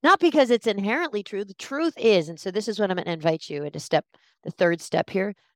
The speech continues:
I'm gonna invite you into taking this on. It's a leap. It's a step to freedom, but the step is you just have to choose to know you're inherently whole and complete. Does that mean you're per-, perfect? No. Does that mean you're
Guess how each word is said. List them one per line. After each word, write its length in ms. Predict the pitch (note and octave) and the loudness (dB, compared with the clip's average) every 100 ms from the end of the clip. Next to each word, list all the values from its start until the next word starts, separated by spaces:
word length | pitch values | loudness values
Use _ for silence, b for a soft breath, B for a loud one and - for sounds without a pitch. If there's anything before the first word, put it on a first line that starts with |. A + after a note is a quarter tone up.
| _ - | _ -8
I'm 60 | F3 | -6
gonna 100 | - - | -6 -2
invite 460 | F#3 F3 F#3 G#3 | 0 2 2 0
you 100 | G3+ | -4
into 200 | - F3 | -4 -8
taking 420 | E3 G3 F3 F3+ E3+ | -6 -6 -4 -6 -6
this 160 | E3 | -6
on. 240 | E3 D3 D3 _ _ - | -6 -8 -10 _ _ -12
It's 120 | - | -4
a 40 | |
leap. 340 | D#3 F3+ A#3+ - _ _ _ _ _ _ _ _ | 0 0 0 -4 _ _ _ _ _ _ _ _
It's 180 | D#3+ - | -10 -10
a 60 | |
step 240 | - G3 - | -2 -2 0
to 80 | F#3 | -6
freedom, 300 | - F#3 F#3+ | -2 0 0
but 100 | E3 | -4
the 80 | - | -6
step 280 | - F3+ - | -2 -2 2
is 320 | E3 D3 - _ _ _ _ | 2 2 -6 _ _ _ _
you 100 | F#3+ | -8
just 320 | - G#3+ F#3+ | -4 -4 -4
have 360 | F3+ F3 E3+ - | -6 -2 -2 -4
to 100 | G#3 | -12
choose 420 | - - E3+ D#3+ | -10 -4 -4 -4
to 120 | - E3+ | -6 -6
know 320 | D3+ D3 D3+ _ _ _ _ _ _ | -6 -8 -12 _ _ _ _ _ _
you're 140 | F#3 F3 | -4 -2
inherently 420 | E3 D#3 - D#3+ | 0 0 -2 -4
whole 240 | C#3+ C#3 | -4 -2
and 100 | C3+ | -4
complete. 380 | - C3 - - _ _ _ _ _ _ _ _ _ | -6 -8 -6 -6 _ _ _ _ _ _ _ _ _
Does 100 | - E3+ | -2 0
that 100 | G3 | 2
mean 100 | G#3+ | 0
you're 80 | |
per-, 180 | G#3 G#3+ - _ _ _ G#3+ | 0 -2 -2 _ _ _ -4
perfect? 260 | C4+ - _ | -4 -4 _
No. 220 | D3+ C#3 F#3 _ _ _ _ | -8 -8 -10 _ _ _ _
Does 120 | G3 F#3 | 2 4
that 120 | F#3 | 4
mean 120 | F#3+ | 0
you're 200 | F#3 E3 | -2 -2